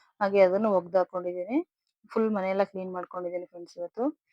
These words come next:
ಹಾಗೆ ತಿಂಡಿ ಮಾಡೋಣ ಅಂತ ಕೇಳ್ದೆ ನಮ್ಮ ಮನೆಯವ್ರನ್ನ, ಮಕ್ಳನ್ನ, "ಏನ್ ತಿಂಡಿ ಮಾಡ್ಲಿ?" ಅಂತ ಅಂದ್ಬಿಟ್ಟು, "ಪೂರಿ ಮಾಡು" ಅಂತ ಅಂದ್ರು. ಹೆಂಗಿದ್ರು ಇವತ್ತು ಮನೇಲಿ ಇರ್ತಾರಲ್ಲ ಅಂತ ಅಂದ್ಬಿಟ್ಟು ಪೂರಿ ಮಾಡಿದ್ದೀನಿ. ಆ, ಮೈದಾ ಹಿಟ್ಟು ಖಾಲಿ ಆಗಿತ್ತು, ಗು-, ಬರೀ ಗೋಧಿ ಹಿಟ್ಟಲ್ಲೇ ಮಾಡ್ಕೊಂಡಿದ್ದೀನಿ ಪೂರಿನ. ಇಲ್ಲೆಲ್ಲೂ ಅಂಗಡಿ ಹತ್ರ ಇಲ್ಲ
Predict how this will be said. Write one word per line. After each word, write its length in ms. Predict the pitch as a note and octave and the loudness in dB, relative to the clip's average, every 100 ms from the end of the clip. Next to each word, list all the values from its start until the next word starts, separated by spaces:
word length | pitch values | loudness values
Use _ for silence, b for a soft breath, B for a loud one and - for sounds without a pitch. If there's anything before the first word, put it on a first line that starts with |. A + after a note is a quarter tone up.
| _ _ | _ _
ಹಾಗೆ 180 | G3+ G#3+ | 0 0
ತಿಂಡಿ 300 | A3+ A3+ A3+ | 0 0 0
ಮಾಡೋಣ 380 | A#3+ A3 G#3+ G#3 | 2 4 4 2
ಅಂತ 200 | G3+ G3+ | -4 -6
ಕೇಳ್ದೆ 440 | G#3 G3+ G3+ F#3+ | -10 -6 -6 -4
ನಮ್ಮ 160 | F#3+ F#3 | -6 -6
ಮನೆಯವ್ರನ್ನ, 640 | F3+ F3+ F3+ A#3+ C4+ - | -4 -4 -4 -6 -6 -8
ಮಕ್ಳನ್ನ, 360 | F#3+ - F#3 F#3 | -14 -6 -4 -4
"ಏನ್ 300 | F3+ F#3 F#3 | -4 -6 -8
ತಿಂಡಿ 220 | F3+ F3+ | -12 -12
ಮಾಡ್ಲಿ?" 280 | F3+ F3 F3+ | -10 -10 -10
ಅಂತ 220 | F3 F3 | -14 -16
ಅಂದ್ಬಿಟ್ಟು, 280 | F3+ F3+ G#3+ | -20 -20 -12
"ಪೂರಿ 260 | - G#3+ G#3 | -4 -2 -2
ಮಾಡು" 340 | F#3+ F3+ F3 | -4 -4 -4
ಅಂತ 260 | F3 F3 F#3 | -6 -12 -16
ಅಂದ್ರು. 340 | F3 F3+ A#3+ D4 b b b - | -16 -10 -10 -10 b b b -8
ಹೆಂಗಿದ್ರು 320 | G3 G#3+ G#3+ | -2 2 2
ಇವತ್ತು 240 | G3+ G3 F#3+ | 2 -2 -4
ಮನೇಲಿ 180 | F3+ | -2
ಇರ್ತಾರಲ್ಲ 400 | F#3 F3 F3+ F3+ | -2 -4 -4 -4
ಅಂತ 220 | F3+ F3 F3 | -4 -8 -12
ಅಂದ್ಬಿಟ್ಟು 560 | F3+ F3+ C4+ D4+ - _ | -12 -2 -2 -2 -6 _
ಪೂರಿ 200 | G3 F#3 | -6 -4
ಮಾಡಿದ್ದೀನಿ. 640 | F3+ E3+ F3 F3+ F#3 D4 - b b b - | -6 -6 -6 -6 -6 -6 -6 b b b -8
ಆ, 60 | G3 | -2
ಮೈದಾ 300 | F#3+ G#3+ A#3+ | 0 4 4
ಹಿಟ್ಟು 280 | A#3 - | 2 0
ಖಾಲಿ 240 | - G3+ G3+ | 2 4 4
ಆಗಿತ್ತು, 400 | G3 F#3 - A3+ | 2 -2 -10 -12
ಗು-, 180 | F3 E3 | -6 -2
ಬರೀ 160 | F#3+ | -2
ಗೋಧಿ 300 | F3+ F3+ F#3+ | 0 -2 0
ಹಿಟ್ಟಲ್ಲೇ 360 | G#3 - F#3+ G3 | -2 -4 -2 -2
ಮಾಡ್ಕೊಂಡಿದ್ದೀನಿ 640 | F3+ F3+ - F#3 F3+ F3 | -2 -8 -8 -6 -4 -6
ಪೂರಿನ. 400 | E3 F3+ F3 F3 | -6 -6 -4 -4
ಇಲ್ಲೆಲ್ಲೂ 440 | G#3+ G#3 F3+ F3 G3+ | -4 -4 -4 -2 -2
ಅಂಗಡಿ 320 | F3+ F3 F#3+ | -4 -6 -6
ಹತ್ರ 220 | - F#3 | -6 -4
ಇಲ್ಲ 220 | F3+ E3+ | -4 -4